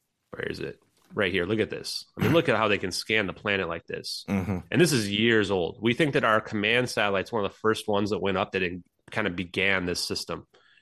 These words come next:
Speaker 1: and replaced it from the old system that was called D S P. And now, again, the,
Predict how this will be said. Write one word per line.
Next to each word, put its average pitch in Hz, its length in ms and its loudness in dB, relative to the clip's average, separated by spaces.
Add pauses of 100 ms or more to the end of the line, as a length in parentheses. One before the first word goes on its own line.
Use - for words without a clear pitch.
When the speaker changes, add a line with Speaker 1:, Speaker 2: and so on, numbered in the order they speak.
Speaker 1:
and 98 100 0
replaced 107 440 0
it 104 60 -2
from 104 140 -4
the 95 100 2
old 123 220 4
system 107 260 -2
that 101 80 2
was 95 100 -4
called 95 300 0
D 104 160 0
S 92 160 -2
P. - 340 -8 (1080)
And 107 100 2
now, 107 240 4
again, 120 240 2
the, 110 200 2